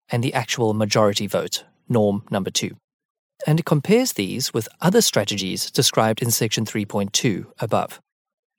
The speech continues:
Under our assumptions, the majority vote does rather well.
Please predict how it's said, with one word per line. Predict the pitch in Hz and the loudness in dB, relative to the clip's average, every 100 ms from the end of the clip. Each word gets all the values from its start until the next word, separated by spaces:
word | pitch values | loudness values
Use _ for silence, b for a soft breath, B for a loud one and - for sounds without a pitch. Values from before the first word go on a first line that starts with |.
| _ _ - | _ _ 0
Under | 170 175 | 2 4
our | 165 190 | 4 6
assumptions, | 202 - 180 151 135 123 - | 4 4 4 4 2 2 0
the | 151 | 2
majority | 131 123 139 156 | 4 6 6 4
vote | 156 127 123 | 4 4 4
does | 143 127 120 - | 4 4 4 -2
rather | 110 101 104 | 0 2 2
well. | 139 226 131 | 4 4 4